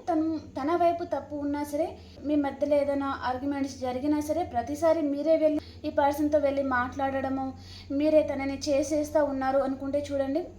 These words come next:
ఈ పర్సన్ మళ్ళీ అలాగే ఎదురు చూస్తూ ఉన్నారనమాట. మీ వైపు నుంచే కాంటాక్ట్ వస్తుంది, మీరే తనని కాల్ చేస్తారు, మీరే బతిమిలాడుకుంటారు అని ఈ పర్సన్ ప్రజెంట్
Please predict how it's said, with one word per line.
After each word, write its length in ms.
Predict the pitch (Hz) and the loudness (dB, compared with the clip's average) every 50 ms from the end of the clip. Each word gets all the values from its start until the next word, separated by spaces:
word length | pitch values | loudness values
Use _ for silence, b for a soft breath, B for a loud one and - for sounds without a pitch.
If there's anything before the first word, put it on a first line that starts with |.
| B B B B B B B B 311 | B B B B B B B B -4
ఈ 80 | 330 | -2
పర్సన్ 500 | - - 320 302 339 - - - 359 302 | 4 6 6 6 6 2 0 -2 0 0
మళ్ళీ 240 | 302 302 302 330 403 427 392 - - | 2 2 0 0 0 -2 -4 -4 -2
అలాగే 480 | 254 269 285 294 294 294 370 440 427 - | -2 0 0 0 0 -2 -4 -6 -6 -4
ఎదురు 260 | 269 262 247 285 294 | -4 -2 -2 -2 -4
చూస్తూ 360 | 277 285 277 269 - 320 294 | -4 -4 -4 -2 2 4 4
ఉన్నారనమాట. 600 | 269 254 247 254 254 247 247 240 233 226 220 220 220 214 - B B B B B B B B B | 4 2 0 -2 -2 -2 -2 -4 -4 -4 -4 -4 -6 -6 -8 B B B B B B B B B
మీ 180 | 262 285 311 311 | 0 0 2 4
వైపు 300 | 294 285 285 285 285 269 | 4 4 4 2 -2 -4
నుంచే 280 | 269 269 269 359 370 | -4 -4 -2 -2 -2
కాంటాక్ట్ 500 | 370 339 277 247 247 240 262 277 277 - | -2 0 -2 -2 -2 -2 -4 -6 -6 -6
వస్తుంది, 600 | 247 233 240 - - 262 233 226 233 240 233 233 | -6 -6 -6 -8 -8 -10 -10 -10 -8 -8 -8 -6
మీరే 380 | 247 262 285 294 302 302 320 320 | -4 -2 0 2 6 8 8 8
తనని 320 | 320 285 262 262 262 302 | 6 4 -4 -4 -4 -6
కాల్ 400 | 294 - 254 233 240 247 240 247 | -4 -2 0 2 2 2 0 -2
చేస్తారు, 360 | 247 254 247 - 262 240 247 | -6 -6 -4 -2 -2 -2 0
మీరే 260 | 240 254 269 285 302 294 | 0 -2 0 4 4 4
బతిమిలాడుకుంటారు 1080 | 240 247 240 247 262 269 269 262 247 240 240 240 226 226 233 233 226 226 226 247 254 240 233 B B B B B B B B B B B B | 4 4 0 0 -2 -6 -4 -4 -4 -4 -4 -6 -10 -10 -8 -6 -4 -4 -4 -6 -8 -10 -12 B B B B B B B B B B B B
అని 320 | - 311 339 381 370 320 302 | -2 0 2 2 2 2 0
ఈ 40 | |
పర్సన్ 600 | 302 - 285 269 269 - - 392 494 554 - - - | 0 -2 -2 -2 -2 -2 -4 -6 -8 -8 -10 -6 -2
ప్రజెంట్ 460 | 262 254 254 254 302 285 294 302 | 0 0 0 0 0 -2 -2 -2